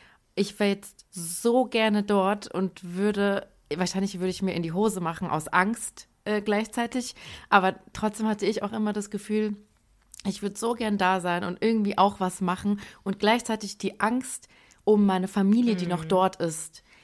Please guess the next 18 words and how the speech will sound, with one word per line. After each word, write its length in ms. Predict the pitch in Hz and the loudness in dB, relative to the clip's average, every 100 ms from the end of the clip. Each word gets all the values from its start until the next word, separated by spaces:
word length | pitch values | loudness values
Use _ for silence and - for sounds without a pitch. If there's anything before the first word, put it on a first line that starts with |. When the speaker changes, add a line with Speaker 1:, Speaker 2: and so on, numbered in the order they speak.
| _ | _
Speaker 1:
Was 180 | - 202 | 0 0
passiert 420 | 214 214 233 226 | 0 -2 0 0
mit 200 | 220 202 | 0 0
denen? 440 | 202 196 196 190 190 | 2 4 4 0 -2
Ähm, 400 | - 196 185 180 - - | 0 0 0 -4 -8 -6
dann 120 | - 208 | 0 2
plötzlich 400 | 208 208 202 208 | 2 0 -4 -6
ist 220 | 196 - | -4 0
Internet 480 | 233 226 196 196 180 | 0 2 0 0 0
weg 220 | 196 196 | 0 0
und 80 | 185 | -2
dann 180 | 185 185 | 0 0
höre 100 | 214 | 0
ich 140 | 226 196 | -2 -4
w-, 40 | - | -10
nichts 600 | 190 196 208 202 - - | -4 2 2 0 -8 -4
von 180 | 202 190 | -2 0
denen. 420 | 185 190 185 | 2 2 0